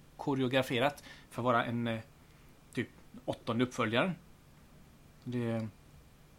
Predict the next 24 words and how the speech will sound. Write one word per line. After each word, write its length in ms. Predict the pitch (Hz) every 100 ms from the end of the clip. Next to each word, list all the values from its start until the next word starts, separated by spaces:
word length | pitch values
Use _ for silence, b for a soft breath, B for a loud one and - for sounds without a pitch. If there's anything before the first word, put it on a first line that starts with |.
| - - -
Och 200 | 135 -
det 80 | 170
går 200 | 165 160
ju 80 | 139
som 140 | 151
sagt 260 | 139 117 -
inte 440 | 131 - - 113
att, 60 | 104 - b b b b b -
att 120 | - 139
inte 200 | 120 113
prata 360 | 143 123 117
B-filmer 600 | 113 123 123 120 110 139
om 120 | 135
vi 60 | 117
ska 180 | 117 120
snacka 460 | - 117 - 110
i 80 | 120
modern 360 | 113 113 113 107
tid 280 | 180 220 - -
med 300 | 120 113 117
alla 200 | 120 110
gamla, 440 | 113 113 104 101 101 - - - -
eh, 800 | 120 113 107 107 104 107 107 110 - -
åttio-nittiotalshjältar. 1120 | 127 - 123 - 113 104 - 120 110 165 233